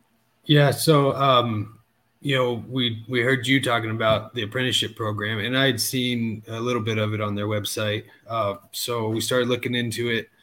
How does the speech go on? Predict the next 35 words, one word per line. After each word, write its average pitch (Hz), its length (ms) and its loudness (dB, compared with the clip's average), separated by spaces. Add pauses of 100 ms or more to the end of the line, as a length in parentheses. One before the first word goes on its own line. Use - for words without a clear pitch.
(480)
Um, 110 480 -2 (960)
we, 117 220 -4
we 113 240 -6
spoke 120 340 -4
to 123 320 0
the 110 140 -4
Department 117 640 -6
of 104 120 -6
Labor, 120 580 0 (100)
I 135 60 -8
believe, 147 520 4 (200)
and 120 220 -4
they 135 200 4
almost, 135 540 2
like, 110 440 0
without 117 360 0
recommending 117 580 0
it, 120 220 0
almost 110 380 -2
recommended 113 500 2
us 107 200 0
just - 320 -4
to 107 140 -2
have 107 200 0
our 95 160 0
own 107 320 0
program 120 580 0
instead 107 300 -4
of 101 120 -6
doing 110 220 -2
it 107 120 -6
through 107 160 -8
them 110 280 -6
'cause 101 220 -12
it's - 280 -12